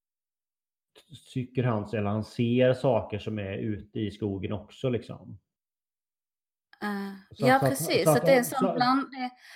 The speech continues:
Speaker 2: det, men exakt, det är en sån blandad verklighet. Och sen plötsligt bara sugs hyllorna bakåt och dras bort mellan grenarna och träden är liksom sönder och grenarna hänger där och dinglar. Och han
Speaker 1: Mm.
Speaker 2: på något sätt vaknar och har sår på bröstkorgen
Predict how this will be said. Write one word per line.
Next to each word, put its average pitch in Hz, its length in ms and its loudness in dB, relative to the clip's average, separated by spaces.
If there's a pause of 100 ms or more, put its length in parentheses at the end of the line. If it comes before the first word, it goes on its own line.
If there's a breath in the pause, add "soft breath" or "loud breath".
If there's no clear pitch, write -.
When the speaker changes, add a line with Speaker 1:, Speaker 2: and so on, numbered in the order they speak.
(120 loud breath)
Speaker 2:
det, 262 80 4
men 294 120 4
exakt, - 360 0
det 247 60 6
är - 20 2
en 247 60 0
sån 247 220 2
blandad 240 540 2
verklighet. 196 640 -2 (260 loud breath)
Och 165 100 0
sen 247 240 2
plötsligt 302 360 -2
bara 269 200 2
sugs - 680 0
hyllorna 240 680 0
bakåt - 460 0 (380 loud breath)
och 226 200 0
dras 233 480 2
bort - 280 0
mellan 220 240 -2
grenarna 208 480 0
och 226 200 -2
träden 160 480 0
är 160 60 2
liksom 180 280 -4
sönder 208 460 0
och 226 100 0
grenarna 240 400 2
hänger 220 220 2
där 202 140 2
och 185 100 -2
dinglar. 196 460 2 (360 loud breath)
Och 220 100 -2
han 240 160 2
Speaker 1:
Mm. - 160 6
Speaker 2:
på 247 60 2
något 269 100 -6
sätt - 200 -8
vaknar 233 480 2
och 190 80 -2
har 202 180 0
sår 160 300 -2
på - 140 -12
bröstkorgen 196 800 -4